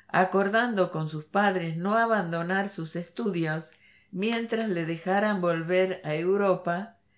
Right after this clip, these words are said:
en las vacaciones. Gracias a esto,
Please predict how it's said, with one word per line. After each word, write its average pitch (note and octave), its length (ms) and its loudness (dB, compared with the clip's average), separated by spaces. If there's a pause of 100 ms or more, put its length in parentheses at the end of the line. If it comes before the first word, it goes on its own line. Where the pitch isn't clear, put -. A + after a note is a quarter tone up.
(260)
en D3+ 180 0
las D3 160 0
vacaciones. A#2+ 960 -8 (920)
Gracias A#3+ 600 2
a A#3 160 -2
esto, G3+ 640 -2